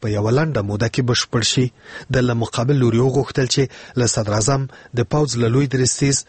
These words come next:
او د استخباراتي ادارې له مشر سره د دوی د کتنې امکان برابر کړي، څو مخامخ خبرې ورسره وکړي. سمیع الحق وویل، د حکومتي پلاوي استازو هم د طالبانو له مشرانو سره د مستقیمې کتنې غوښتنه وکړه. د ژمنه وکړه چې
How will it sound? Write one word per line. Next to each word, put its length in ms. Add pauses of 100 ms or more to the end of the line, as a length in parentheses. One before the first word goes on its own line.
(240)
او 100
د 60
استخباراتي 680
ادارې 320
له 40
مشر 360
سره 220
د 200
دوی 120
د 80 (100)
کتنې 400
امکان 320 (180)
برابر 400
کړي، 160 (400)
څو 120 (220)
مخامخ 400 (300)
خبرې 260
ورسره 300
وکړي. 340 (460)
سمیع 200
الحق 320
وویل، 300 (260)
د 140
حکومتي 400
پلاوي 340 (100)
استازو 500
هم 100
د 220
طالبانو 460
له 20
مشرانو 520 (100)
سره 180 (300)
د 20 (100)
مستقیمې 540
کتنې 360
غوښتنه 420
وکړه. 240 (440)
د 120
ژمنه 240
وکړه 300
چې 100